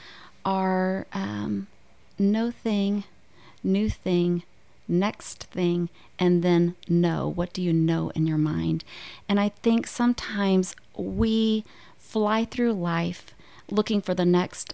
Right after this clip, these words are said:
the next, the next, the new, the new, the new,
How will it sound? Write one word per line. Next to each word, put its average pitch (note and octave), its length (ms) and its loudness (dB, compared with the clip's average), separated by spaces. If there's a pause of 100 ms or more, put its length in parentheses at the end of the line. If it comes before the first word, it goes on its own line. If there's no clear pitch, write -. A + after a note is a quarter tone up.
the F#3 100 0
next, F3 540 -2
the F#3 100 2
next, F3 580 0
the F#3 160 2
new, F#3+ 520 0
the F3+ 120 0
new, F3+ 360 2
the F3+ 180 0
new, E3+ 400 2